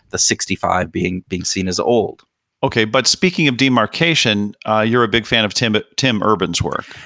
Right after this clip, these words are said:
Speaker 1: Tim
Speaker 2: right?
Speaker 1: Urban, Wait But
Speaker 2: Yeah.
Speaker 1: Why? Fantastic
Speaker 2: Yeah.
Speaker 1: stuff. Um,
Speaker 2: Yeah.
Speaker 1: and, and one of my favorite things that he does is he has, uh, he, this article is called Life in Weeks, this blog post that he does. And he,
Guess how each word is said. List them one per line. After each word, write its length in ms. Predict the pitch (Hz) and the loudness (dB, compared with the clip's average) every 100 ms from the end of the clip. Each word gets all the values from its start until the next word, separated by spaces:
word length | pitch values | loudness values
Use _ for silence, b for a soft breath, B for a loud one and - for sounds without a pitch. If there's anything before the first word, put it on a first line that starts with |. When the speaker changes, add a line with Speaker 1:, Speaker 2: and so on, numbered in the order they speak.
| - | -2
Speaker 1:
Tim 160 | 220 | 2
Speaker 2:
right? 80 | 190 | 4
Speaker 1:
Urban, 400 | 190 180 160 151 | 4 4 4 2
Wait 220 | 175 220 | 2 2
But 140 | 185 175 | 2 2
Speaker 2:
Yeah. 80 | 165 | 4
Speaker 1:
Why? 600 | 175 175 170 160 139 117 | 4 4 4 4 4 2
Fantastic 720 | - 160 147 165 165 - 147 | 0 0 0 0 0 0 -2
Speaker 2:
Yeah. 40 | |
Speaker 1:
stuff. 340 | - 131 117 - | 0 0 0 -2
Um, 240 | 135 131 | 0 2
Speaker 2:
Yeah. 140 | 90 90 | 2 0
Speaker 1:
and, 140 | 147 | 0
and 180 | 147 151 | 2 2
one 160 | 170 202 | 4 4
of 60 | |
my 140 | 165 147 | 2 0
favorite 400 | 156 160 156 - | 0 0 -2 -4
things 240 | 165 156 | -8 -4
that 100 | 139 | -4
he 140 | 139 143 | -4 -4
does 460 | 185 208 147 117 | -2 -2 -2 -2
is 160 | 127 120 | -6 -6
he 120 | 143 | -6
has, 420 | 135 139 139 127 - B B B | -4 0 0 -2 -10 B B B
uh, 200 | 117 127 | -6 -4
he, 280 | - 135 - _ - | -4 -10 -12 _ -6
this 340 | 135 135 123 | -2 0 2
article 360 | 139 143 139 127 | 2 2 2 0
is 120 | - | 0
called 280 | 127 113 101 | 2 2 2
Life 360 | 107 135 - | 0 0 0
in 140 | 120 104 | -2 0
Weeks, 320 | 104 87 - | 0 -2 -4
this 180 | 98 - | -4 -6
blog 340 | - 101 98 | -4 -4 -2
post 240 | - 95 | -6 -6
that 120 | 104 95 | -6 -4
he 120 | 98 | -4
does. 320 | 101 92 92 | -2 -2 -2
And 180 | - 117 | -2 0
he, 240 | 117 113 | 0 -2